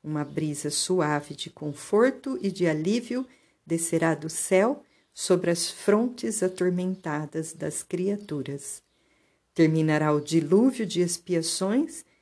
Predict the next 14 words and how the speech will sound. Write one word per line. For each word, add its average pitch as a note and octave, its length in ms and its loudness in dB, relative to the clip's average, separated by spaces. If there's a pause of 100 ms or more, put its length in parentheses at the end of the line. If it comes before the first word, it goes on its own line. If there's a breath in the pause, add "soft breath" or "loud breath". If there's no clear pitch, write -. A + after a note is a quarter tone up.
(220)
em A3 100 0
que A3+ 120 -4
o A#3+ 80 4
homem E3 500 4
há G3+ 120 2
séculos E3 800 0
está E3+ 320 -6
envolvido, D3+ 840 -4 (520)
e D#3+ 60 -4
um D#3 100 -2
pássaro D#3 560 2
simbólico D#3+ 840 0
trará F3+ 440 0
novamente E3 880 -4